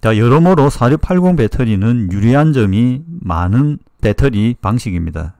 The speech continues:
테슬라는 사육팔공 배터리를 포기하지 않을 걸로 보입니다. 자, 여러 가지 문제가 있지만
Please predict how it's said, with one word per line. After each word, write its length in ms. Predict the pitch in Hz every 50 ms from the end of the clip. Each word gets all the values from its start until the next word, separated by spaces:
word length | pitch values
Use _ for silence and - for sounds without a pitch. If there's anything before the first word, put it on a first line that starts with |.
| _ _ _ _ -
테슬라는 640 | 113 123 - - 190 170 143 - 131 120 127 127
사육팔공 580 | - - 113 123 156 - - 170 165 165 175 165
배터리를 580 | 135 107 - - 139 131 120 117 98 101 101
포기하지 920 | - - - 113 110 107 117 135 147 147 143 - - 160 156 147 143 123
않을 260 | 104 117 170 175 156
걸로 260 | - 117 101 92 92 87
보입니다. 540 | 87 90 85 82 82 82 - 82 78 - - _ -
자, 200 | - 101 101 95
여러 160 | 101 98 120
가지 240 | 139 156 156 156 139
문제가 500 | 120 101 92 95 95 101 127 139 143 135
있지만 680 | 113 - - - - 139 120 90 92 92 85 78 76